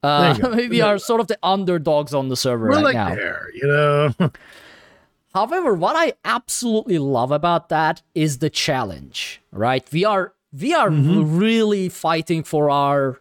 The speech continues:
Speaker 1: existence. Like, we only have one zone. And as we record this podcast, three companies and other people from, uh, like, including ours and other people from the faction, are fighting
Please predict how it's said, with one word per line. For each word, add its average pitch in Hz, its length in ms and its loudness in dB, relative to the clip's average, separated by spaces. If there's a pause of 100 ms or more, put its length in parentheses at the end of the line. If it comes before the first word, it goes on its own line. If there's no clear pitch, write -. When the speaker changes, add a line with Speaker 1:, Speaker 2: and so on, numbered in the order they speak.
(300)
Speaker 1:
existence. 156 760 -2
Like, 120 180 -2
we 180 120 0
only 277 200 -2
have 196 300 -2
one 147 260 -2
zone. 143 500 0 (420)
And 160 220 0 (120)
as 226 360 -2
we 240 260 2
record 185 520 -2
this 180 180 -2
podcast, - 840 -4 (720)
three 277 360 2
companies 214 760 -2
and 156 220 0
other 165 200 0
people 156 340 -2
from, 147 520 -2
uh, 123 360 0
like, 127 200 -2
including 151 460 0
ours 143 300 2
and 135 140 0
other 139 200 0
people 127 300 -2
from 131 220 -2
the 127 80 -4
faction, 123 600 -2 (480)
are 151 540 2
fighting 208 720 -2